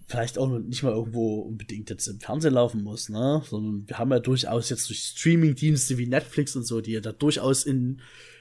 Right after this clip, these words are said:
Haushalten mittlerweile sehr weit verbreitet sind, ne? Wenn man dort eine Kooperation hätte beispielsweise mit Free for Free und Netflix, wo man sagt, „Ey,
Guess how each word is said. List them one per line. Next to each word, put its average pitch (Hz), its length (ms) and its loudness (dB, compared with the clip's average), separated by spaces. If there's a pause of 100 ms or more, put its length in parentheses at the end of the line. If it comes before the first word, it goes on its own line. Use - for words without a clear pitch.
(140)
Haushalten 147 600 6
mittlerweile 127 800 2
sehr 123 500 0
weit 123 180 0
verbreitet 151 580 0
sind, 107 420 -4
ne? 127 280 -4
Wenn 143 120 -2
man 127 100 -2
dort 156 180 -6
eine 143 240 2 (240)
Kooperation 147 880 -2
hätte 160 260 -6
beispielsweise 123 1040 -6 (340)
mit 123 180 -4
Free 170 200 -2
for 123 180 -2
Free 180 460 0
und 143 260 -2
Netflix, 160 680 0 (280)
wo 127 100 -4
man 123 220 -8
sagt, 120 320 -6
„Ey, 156 280 -2